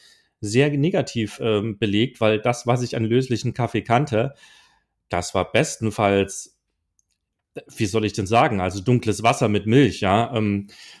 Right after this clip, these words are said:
und, äh, durch das, was Nele da erzählt hat, hab ich halt was mitgenommen. Und das ist halt genau der Punkt. Wir wissen über unsere Hörer und Hörerinnen da draußen, dass sie ein riesiges Altersspektrum haben. Wir wissen, dass sie ganz unterschiedliche Kenntnisse haben, dass wir halt absolute Profis haben, denen wir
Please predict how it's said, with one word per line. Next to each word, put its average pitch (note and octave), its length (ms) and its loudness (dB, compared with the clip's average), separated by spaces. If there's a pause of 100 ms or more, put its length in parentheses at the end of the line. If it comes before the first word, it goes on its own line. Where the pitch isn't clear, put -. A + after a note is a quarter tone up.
(140)
und, G#2+ 320 0
äh, G#2 360 0
durch G#2 180 -4
das, - 200 -4
was G2+ 100 -4
Nele A#2 220 2
da C3 120 0
erzählt B2+ 340 0
hat, C3 140 0
hab B2 140 -2
ich A#2+ 120 -6
halt A#2 140 0
was G#2+ 140 -4
mitgenommen. G2 380 -6
Und F#2+ 120 -8
das D#3 140 -4
ist D#3 120 -4
halt C3 160 0
genau A2+ 220 -2
der G2+ 120 -2
Punkt. G#3+ 420 -2
Wir A#2+ 200 0 (120)
wissen D3 440 0 (380)
über D3+ 260 0
unsere C3 380 0
Hörer D#3 200 2
und B2+ 120 2
Hörerinnen C3 320 2
da C#3 80 2
draußen, B2+ 400 -2
dass A#2+ 180 0
sie A#2+ 160 -6
ein A#2+ 380 -6
riesiges E3+ 400 -2
Altersspektrum D3 720 0
haben. C3+ 380 2 (360)
Wir A#2+ 140 0
wissen, C3 260 2
dass A#2+ 220 0
sie A#2 260 -2
ganz C#3+ 240 0
unterschiedliche C#3+ 600 -2
Kenntnisse C#3+ 500 0
haben, B2+ 260 2
dass B2 220 -2
wir C3+ 100 0
halt C3+ 200 -4
absolute D3+ 440 -4
Profis F3 500 -4
haben, E3 300 2
denen C3+ 240 -2
wir C3+ 300 2